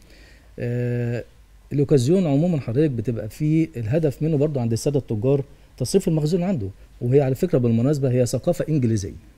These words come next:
وإن كانت هي كلمة فرنسية. الهدف منه طبعا، آه، التخلص من الراكد. آه، نسب الأوكازيون هي بتتراوح دايما ما بين عشرين في المية، خمسين في المية، ممكن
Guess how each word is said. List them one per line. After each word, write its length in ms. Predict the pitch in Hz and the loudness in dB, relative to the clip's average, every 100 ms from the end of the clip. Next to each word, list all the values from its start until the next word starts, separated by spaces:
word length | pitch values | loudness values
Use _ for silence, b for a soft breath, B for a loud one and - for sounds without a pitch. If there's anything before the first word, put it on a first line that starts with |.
| - | -6
وإن 200 | 139 143 | 2 4
كانت 280 | 135 180 165 | 6 4 4
هي 60 | - | 2
كلمة 240 | 170 156 | 2 0
فرنسية. 400 | - 110 - - - - _ b b b b b b | -2 -4 -8 -12 -16 -20 _ b b b b b b
الهدف 360 | 123 139 160 - | 0 2 4 4
منه 180 | 151 160 | 2 2
طبعا، 300 | 139 143 147 - - - - | 0 -2 -4 -6 -20 -18 -8
آه، 140 | 117 | -6
التخلص 480 | 117 - 123 151 - | -4 -4 0 0 0
من 100 | 120 | -2
الراكد. 300 | 98 76 - - b b b b b b - | -4 -8 -14 -20 b b b b b b -8
آه، 220 | 117 113 | -6 -2
نسب 280 | 147 208 170 | 2 4 4
الأوكازيون 640 | 147 139 117 113 160 160 151 | 2 2 0 0 0 0 -4
هي 160 | 120 131 | -4 -4
بتتراوح 380 | - 127 143 131 | -4 -4 -2 -2
دايما 260 | 135 139 | 0 2
ما 120 | 123 117 | 2 2
بين 180 | 127 | 0
عشرين 280 | 123 110 135 | -2 -2 -6
في 80 | - | -4
المية، 280 | 117 127 120 | -2 0 0
خمسين 320 | - 117 131 | -2 -4 -4
في 80 | 123 | -2
المية، 320 | 120 131 131 | 0 0 0
ممكن 400 | 147 190 156 143 | 0 0 2 0